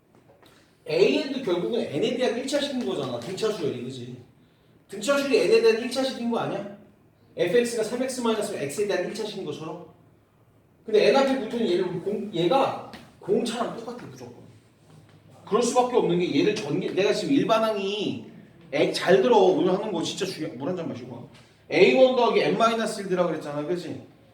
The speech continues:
얘를 전개를 하면은 D 곱하기 N 마이너스 D의 플러스 에이원이거든.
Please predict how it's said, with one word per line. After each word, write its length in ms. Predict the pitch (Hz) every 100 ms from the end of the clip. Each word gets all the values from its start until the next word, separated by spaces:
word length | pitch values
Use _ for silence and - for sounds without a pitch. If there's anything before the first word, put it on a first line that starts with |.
| _ -
얘를 200 | 214 208
전개를 600 | 160 156 208 233 226 208
하면은 640 | 190 233 285 - - - - - _ _ -
D 220 | - 185
곱하기 560 | 247 269 233 240 202 175
N 280 | 147 202 214
마이너스 680 | 214 208 196 180 170 143 139
D의 1160 | 180 226 233 - - - _ 143 202 226 -
플러스 440 | - 277 277 269 170
에이원이거든. 920 | 147 160 139 127 127 - 127 135